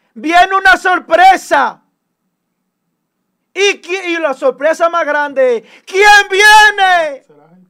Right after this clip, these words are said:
Speaker 1: ¿Quién viene solamente a hablar con esa persona? ¿Quién viene?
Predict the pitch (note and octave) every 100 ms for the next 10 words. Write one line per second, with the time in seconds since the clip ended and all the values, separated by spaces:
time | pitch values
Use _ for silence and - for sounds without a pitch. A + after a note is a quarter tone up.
0 | _ _ _ F4+ G#4 G#4 G4+ F4+ F4 F#4+
1 | G4+ G#4 G#4+ G4+ F#4+ - _ _ _ _
2 | _ _ _ _ - - G4 F#4+ F4 F4
3 | G4 G4 F#4 F4+ E4 D#4+ _ _ _ _
4 | _ _ _ - F4+ E4 D#4+ F4+ F#4 F4
5 | D#4+ E4+ E4+ E4 - D#4+ - F4+ F#4 E4
6 | C4+ F#3+ _ _ _ _ _ _ _ G#4
7 | G#4 F#4 G4 G4+ F#4+ F#4 F#4+ F#4+ D4+ A#3+
8 | G#3